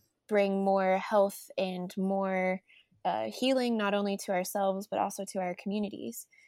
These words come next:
And so, you know, we have tried to source our herbs as sustainably and as, um, consciously as possible. All of our packaging is in one hundred percent compostable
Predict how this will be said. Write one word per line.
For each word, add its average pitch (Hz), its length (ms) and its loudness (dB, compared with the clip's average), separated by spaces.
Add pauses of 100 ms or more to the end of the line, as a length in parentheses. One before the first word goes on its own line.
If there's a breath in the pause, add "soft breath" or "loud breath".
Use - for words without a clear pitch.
(120)
And 208 160 0
so, 202 480 4 (460)
you 226 120 2
know, 190 360 2 (1300)
we 220 480 2
have 214 300 0
tried 208 300 2
to 208 100 -6
source 208 720 0 (920)
our 208 160 6
herbs 202 360 4
as 196 160 -2
sustainably 196 580 -2
and 190 160 0
as, 185 360 -6 (420 soft breath)
um, 233 540 -2
consciously 254 640 -2
as 262 120 -4
possible. 247 680 2
All 208 140 6
of 214 120 0
our - 100 2
packaging 220 680 -2
is 196 280 -6 (140)
in 196 360 -4 (380)
one 214 180 0
hundred 214 240 -2
percent 196 320 -6
compostable 208 720 0